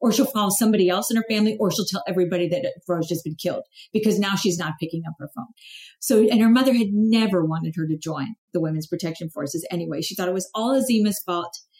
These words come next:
And all she blamed her constantly for, for convincing her daughter that this was okay. So Rosha picks up the phone and she just puts it up so that everybody, her mother can hear the bullets whizzing by, and her mother starts crying and wailing out loud, right?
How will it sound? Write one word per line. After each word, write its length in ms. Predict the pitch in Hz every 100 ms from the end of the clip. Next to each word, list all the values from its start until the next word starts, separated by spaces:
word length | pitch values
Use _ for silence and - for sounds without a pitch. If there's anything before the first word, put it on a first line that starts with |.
| - -
And 200 | 180 185
all 260 | - 220 240
she 180 | 233 196
blamed 260 | 214 208
her 100 | 208 208
constantly 640 | 202 190 - 190 180 180
for, 180 | 170 190
for 160 | 180 190
convincing 600 | 240 220 233 247 254 240
her 100 | 208
daughter 320 | 196 185 190
that 120 | 180 175
this 160 | 180 -
was 140 | 170
okay. 320 | 175 175 170 - - -
So 120 | -
Rosha 300 | 240 269 294
picks 200 | 262 302
up 60 | -
the 100 | 262
phone 220 | 254 247
and 100 | 202
she 140 | 190 220
just 280 | 247 311 -
puts 220 | 349 349
it 80 | 302 -
up 180 | 202 - _ _ _ _ _ _ _
so 220 | - 262
that 180 | 214 220
everybody, 520 | - 196 233 208 226
her 140 | 226 214
mother 280 | 220 233 240
can 140 | 220
hear 200 | 220 214
the 60 | 202
bullets 460 | 165 196 185 -
whizzing 320 | 185 185 185
by, 220 | 180 170 165
and 140 | 160
her 80 | 185
mother 220 | 202 208
starts 300 | 196 202 190
crying 760 | - 240 254 247 240 240 233
and 160 | 214 196
wailing 480 | 220 233 233 226 220
out 200 | 202 202
loud, 340 | 214 208 202
right? 240 | 214 240